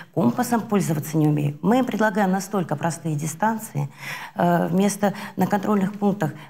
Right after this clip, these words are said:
буквы на, на деревьях. Из этих букв,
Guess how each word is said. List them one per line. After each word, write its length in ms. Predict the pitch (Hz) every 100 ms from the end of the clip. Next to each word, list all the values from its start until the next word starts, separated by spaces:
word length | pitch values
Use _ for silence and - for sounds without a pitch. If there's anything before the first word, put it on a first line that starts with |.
| -
буквы 560 | 185 254 226 214 208 -
на, 260 | - 190 202
на 180 | 202 202
деревьях. 560 | 190 202 196 185 185 - - - _ _ -
Из 220 | 202 196
этих 360 | 233 226 - 202
букв, 400 | 165 277 -